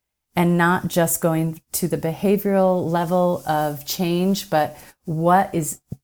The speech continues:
deep, what is going on at a more subterranean level in, in, in the sense that we're getting in our own way.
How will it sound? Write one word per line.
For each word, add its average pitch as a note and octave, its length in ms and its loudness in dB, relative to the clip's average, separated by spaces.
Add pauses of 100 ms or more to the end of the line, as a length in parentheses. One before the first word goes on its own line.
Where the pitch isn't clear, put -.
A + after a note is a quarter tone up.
(160)
deep, F#3+ 320 0
what G3 160 2
is A#3 100 0
going E3+ 220 0
on D#3+ 140 -2
at D#3 80 0
a D3 60 2
more D3 200 -2
subterranean D#3 960 -2
level F3 500 0 (320)
in, D3+ 300 -4
in, C#3 380 -6
in D3 460 -6
the D3 220 -4
sense D3+ 380 -2
that C#3+ 140 -2
we're C#3+ 100 -2
getting D3+ 320 -2
in D3+ 100 -4
our C#3+ 160 -4
own C#3 240 -2
way. D3+ 480 -2